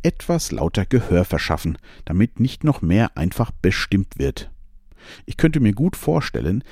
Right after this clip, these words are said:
dass eine typische Verhandlungstaktik hinter den aktuellen Maßnahmen steht.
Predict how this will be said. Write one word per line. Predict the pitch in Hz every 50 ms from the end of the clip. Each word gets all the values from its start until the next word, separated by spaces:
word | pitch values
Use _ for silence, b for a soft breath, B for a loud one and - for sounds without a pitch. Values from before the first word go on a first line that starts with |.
| B B
dass | - 107 -
eine | - 104 98 92
typische | - - 190 214 - - 185 - - 147
Verhandlungstaktik | - - 90 - 101 117 151 - - 67 73 - - - - - - - 110 -
hinter | - - 131 156 - 151 110
den | - 87 - -
aktuellen | - - - - - - - 90 101 98 78
Maßnahmen | 67 69 80 80 - - 76 60 58 64 65 69 69 -
steht. | - - - - - - - - -